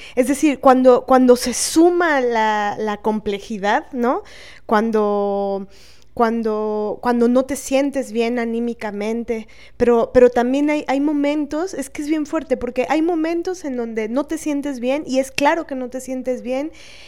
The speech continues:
y digamos que puedes medianamente apalabrar o apalabrar por qué no te sientes bien, cuáles son las razones, puedes decir, "Estoy mal, estoy deprimida, estoy",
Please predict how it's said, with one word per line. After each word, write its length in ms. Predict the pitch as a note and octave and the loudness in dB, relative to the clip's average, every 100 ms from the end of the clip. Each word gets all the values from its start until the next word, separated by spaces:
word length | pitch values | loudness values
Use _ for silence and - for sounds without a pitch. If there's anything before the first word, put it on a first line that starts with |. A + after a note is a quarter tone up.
| - - | -20 -12
y 400 | - B3 B3 B3 | -4 -2 -2 -2
digamos 420 | G#3+ A#3+ C4+ D4+ - | 0 2 4 2 -2
que 120 | C4 | -4
puedes 580 | - C4 C#4 D4 D4 - - - | 2 4 4 2 -2 -10 -20 -10
medianamente 960 | A#3+ B3 B3 C4 D4+ D#4+ D#4 C#4+ C#4+ C#4+ | -2 4 4 4 2 2 2 0 0 0
apalabrar 920 | C4+ C4 A3+ G#3+ G#3+ G3+ A3 B3 D#4+ | 0 0 0 2 2 2 4 4 6
o 120 | B3+ | 4
apalabrar 800 | G#3 G#3+ G3+ G3+ G3+ A#3 D4 - | 4 2 0 2 2 2 2 0
por 220 | A#3+ A3+ | -4 -4
qué 160 | - G4+ G#4 | -4 -2 -2
no 100 | F4+ | -2
te 140 | C4 | -6
sientes 500 | - A#3+ A#3 A3+ G#3 | -4 -4 -4 -8 -8
bien, 300 | G#3 A3+ C4 | -4 -4 -2
cuáles 360 | C4 E4 E4+ D4+ | 2 4 4 0
son 220 | D4 C4+ | -2 -2
las 100 | B3+ | -2
razones, 720 | A3+ G3+ - A3 A#3 A#3+ B3+ - | -4 -8 -6 -6 -2 -2 -4 -4
puedes 320 | B3+ B3+ B3+ | 0 0 -2
decir, 300 | A#3 B3 A#3+ | -6 -4 -2
"Estoy 320 | A#3+ - C4+ | -4 -2 -2
mal, 280 | B3+ A#3 A#3+ | -2 -2 -2
estoy 280 | A#3 - B3 | -4 -4 -4
deprimida, 640 | A#3+ B3 A3 A3+ A#3+ A3+ | -4 -6 -4 -2 0 -2
estoy", 460 | A#3 - B3 B3 | -4 -2 -2 -2